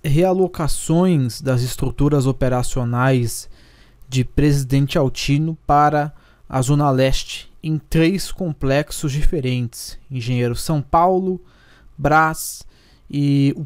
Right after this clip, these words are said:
pet, que será ali próximo de Engenheiro Goulart. Antes de nós entrarmos no tema do vídeo diretamente, já peço que você, que não seja inscrito aqui no nosso canal,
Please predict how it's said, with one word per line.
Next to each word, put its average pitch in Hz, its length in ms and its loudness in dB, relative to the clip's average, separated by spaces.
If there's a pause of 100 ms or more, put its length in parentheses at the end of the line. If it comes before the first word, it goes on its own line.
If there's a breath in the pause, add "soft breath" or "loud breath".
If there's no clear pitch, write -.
(120)
pet, 143 340 0
que - 80 -18
será 127 280 -6
ali 123 160 -6
próximo 123 480 0
de 120 160 -6
Engenheiro 127 360 -2
Goulart. 135 380 -4 (1300)
Antes 196 300 2
de 190 80 4
nós 160 220 4
entrarmos 135 520 0
no 127 80 0
tema 127 280 0
do 120 160 0
vídeo 117 280 -2
diretamente, 131 680 0
já 143 80 0
peço - 360 -2
que 139 80 0
você, 131 480 -2 (680 soft breath)
que - 80 -8
não 127 140 -2
seja 135 240 0
inscrito 127 500 0
aqui 131 140 -6
no 127 140 -2
nosso 123 260 -2
canal, 127 480 0